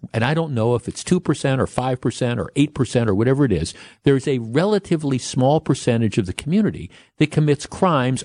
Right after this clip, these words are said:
over and over and over and over and over and over again. And we're not doing anybody a favor by not holding these people accountable. You might think, oh, the George Soroses and the John Chisholms of the world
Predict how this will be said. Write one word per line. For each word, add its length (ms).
over 360
and 160
over 320
and 180
over 320
and 140
over 280
and 180
over 300
and 120
over 320
again. 380
And 160
we're 160
not 360
doing 420
anybody 580
a 60
favor 600
by 160
not 280
holding 420
these 200
people 400
accountable. 580
You 80
might 260
think, 300
oh, 180
the 140
George 340
Soroses 720
and 260
the 60
John 260
Chisholms 440
of 80
the 60
world 340